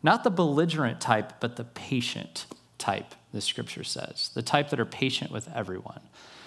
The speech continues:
A gathering of Christians that followed this list would stand out and impress everyone who encountered it,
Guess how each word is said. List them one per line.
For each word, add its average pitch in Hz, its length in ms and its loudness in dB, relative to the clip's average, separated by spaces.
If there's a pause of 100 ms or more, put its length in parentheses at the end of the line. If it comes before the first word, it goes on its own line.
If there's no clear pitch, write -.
(420)
A 147 80 4
gathering 233 420 6
of 196 80 4
Christians 113 560 0
that 120 160 -2
followed 151 380 4
this 151 260 0
list 120 340 2
would 104 160 -4
stand 139 480 0
out 123 240 4
and 104 120 -2
impress 110 600 0 (120)
everyone 143 460 0
who 127 120 -2
encountered 107 540 0
it, 98 180 0